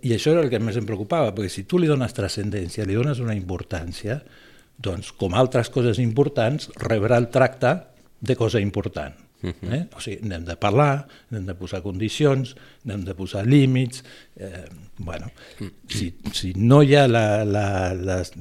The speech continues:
Speaker 1: la sensació o la vivència de que és una cosa important i se la trivialitza o se la frivolitza,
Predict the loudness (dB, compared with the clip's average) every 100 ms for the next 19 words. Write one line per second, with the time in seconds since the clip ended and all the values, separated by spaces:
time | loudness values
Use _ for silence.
0 | -12 -12 -16 -20 -20 -6 -4 -4 -8 -8
1 | -2 4 4 4 2 0 -2 2 4 4
2 | 0 -8 -12 -16 -20 -20 -10 0 4 6
3 | 4 2 0 0 -2 -4 -6 -6 -6 -6
4 | -10 -14 -20 -20 _ -8 -6 0 2 4
5 | 2 -2 -4 -4 -6 -6 -12 0 0 2
6 | 2 2 2 0 -2 -4 -6 -4 -2 0
7 | 2 0 0 -2